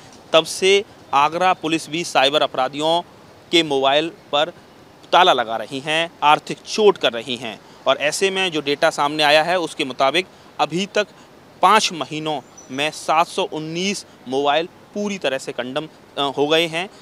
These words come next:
दरअसल, अ, जो नई व्यवस्था के तहत आईएमईआई नंबर को ब्लॉक किया जा रहा है, और ऐसे में आगरा में लगातार साइबर क्राइम से जुड़े हुए अपराध बढ़ रहे थे, और ऐसे में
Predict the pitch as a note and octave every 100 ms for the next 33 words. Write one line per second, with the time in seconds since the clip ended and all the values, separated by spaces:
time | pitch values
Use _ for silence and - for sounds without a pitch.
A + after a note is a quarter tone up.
0 | - B2+ D#3 F#3 - G3+ A3 - - -
1 | - - C#3+ C#3 A3 G3 F3 G#3+ E3+ -
2 | F#3+ F3 F3 - C3+ E3+ G3 - C#3+ E3
3 | F3+ G3 G3 - D#3+ D#3+ E3+ D3 C3+ D3
4 | - C#3 C#3 A2+ C3 - D3 C3+ C3 C3
5 | C3 D3 A3 F#3 D3 F#3+ E3+ F3 F3+ -
6 | - - B2+ C#3 D3+ D#3+ E3 C3+ A#2+ B2+
7 | C#3+ D3 A#2+ B2+ D3+ D3+ - - - C#3+
8 | C#3+ D3+ C#3+ C#3 D3 D3 B2 B2 B2 B2
9 | C3 D3+ D#3+ F#3 G3+ A3 G#3 D3+ F#3 F#3+
10 | G3+